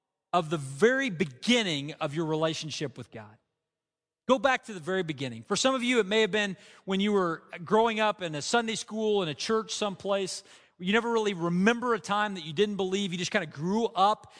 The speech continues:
in the faith. But there was probably even, for, for you, there was some point where the person of Jesus just became overwhelmingly beautiful to you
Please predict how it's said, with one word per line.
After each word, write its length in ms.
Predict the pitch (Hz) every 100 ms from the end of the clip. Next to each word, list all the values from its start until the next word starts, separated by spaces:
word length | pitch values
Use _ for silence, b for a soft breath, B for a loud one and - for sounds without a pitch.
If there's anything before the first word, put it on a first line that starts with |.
| B B
in 140 | 196
the 80 | 175
faith. 500 | - 220 214 202 - B B
But 120 | 190 180
there 120 | 226
was 100 | 208
probably 380 | - 262 247 226
even, 280 | 233 226 208
for, 200 | - 196
for 160 | 156
you, 280 | 202 196 240
there 100 | 214
was 240 | 190 156 202 -
some 280 | - 262 220 -
point 380 | - 233 247 196 - B B
where 140 | 208
the 80 | 180
person 420 | - 262 240 247
of 160 | 202 139
Jesus 480 | 190 240 190 196
just 300 | - 269 240
became 340 | 220 - 214 190
overwhelmingly 800 | 202 180 160 165 220 220 202 170
beautiful 520 | 120 139 175 - 135
to 140 | -
you 200 | 120 104